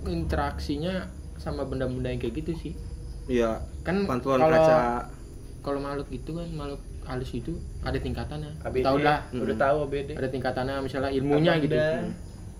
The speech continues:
Speaker 1: Jadi kalau ada yang
Speaker 3: Iya.
Speaker 1: bener-bener lu nongolin di depan lu gitu tuh,
Speaker 2: Hmm.
Speaker 1: baru ilmu-ilmunya udah kuat banget tuh.
Speaker 3: Oke.
Speaker 2: Tapi
Speaker 1: Tapi kalau yang kayak gitu mah ya masih cere dah.
Speaker 2: Nggak enak didengarnya.
Speaker 1: Biasanya cere-cere lah.
Speaker 2: Hmm.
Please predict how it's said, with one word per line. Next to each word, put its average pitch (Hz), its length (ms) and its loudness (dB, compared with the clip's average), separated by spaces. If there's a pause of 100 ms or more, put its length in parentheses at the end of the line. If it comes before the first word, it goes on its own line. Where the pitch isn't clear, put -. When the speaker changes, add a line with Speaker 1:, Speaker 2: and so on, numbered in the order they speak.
(300)
Speaker 1:
Jadi 139 200 -2
kalau 127 180 -6
ada 120 160 -4
yang 117 200 -2 (340)
Speaker 3:
Iya. 135 100 -8 (220)
Speaker 1:
bener-bener 127 420 4
lu 131 100 4
nongolin 127 440 2
di 123 100 2
depan 123 300 2
lu 131 120 2
gitu 135 220 0
tuh, 131 140 -2
Speaker 2:
Hmm. 120 100 0
Speaker 1:
baru 113 140 0
ilmu-ilmunya 120 640 -4
udah 123 100 -8
kuat 113 200 -8
banget 131 180 -10
tuh. 127 160 -10
Speaker 3:
Oke. 127 840 -2
Speaker 2:
Tapi 131 220 4 (360)
Speaker 1:
Tapi 143 160 0
kalau 165 140 6
yang 165 100 4
kayak 156 180 4
gitu 151 140 2
mah 170 160 2
ya 151 220 2
masih 127 220 -2
cere 120 260 0
dah. 113 320 0 (480)
Speaker 2:
Nggak 139 240 2
enak - 160 4
didengarnya. 175 540 -2 (180)
Speaker 1:
Biasanya 147 320 2
cere-cere 147 420 2
lah. 143 240 6 (140)
Speaker 2:
Hmm. 104 260 -4